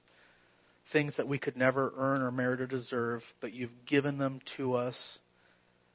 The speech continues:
on the basis that we are united to your Son, Jesus Christ. I thank you for the wonderful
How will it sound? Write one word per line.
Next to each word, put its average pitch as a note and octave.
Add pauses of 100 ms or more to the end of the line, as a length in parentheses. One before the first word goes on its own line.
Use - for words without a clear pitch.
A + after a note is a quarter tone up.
(540)
on C3+
the A#2+
basis C3+ (1000)
that A#2
we C3
are C3
united A#2+
to -
your A#2+ (140)
Son, A#2
Jesus A2+ (100)
Christ. - (3000)
I -
thank C#3
you B2+ (120)
for B2
the A#2+
wonderful B2